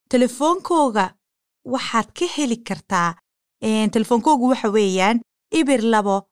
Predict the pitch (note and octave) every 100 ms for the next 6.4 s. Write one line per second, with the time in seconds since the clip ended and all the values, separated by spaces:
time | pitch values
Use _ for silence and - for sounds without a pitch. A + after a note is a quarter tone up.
0 | _ - A3+ - G3+ - A3 G3+ G3+ -
1 | _ - G#3+ F3+ A3+ F3 F3+ G3 A3+ -
2 | _ - - B3+ G3 F#3+ - G#3 G#3 -
3 | _ - - - - A3+ E3+ F3 - _
4 | _ _ _ _ _ _ C4 D#4+ E4 D4
5 | - F#4+ C#4 G3+ F3 F3 F3 _ - A3
6 | A#3 A#3 -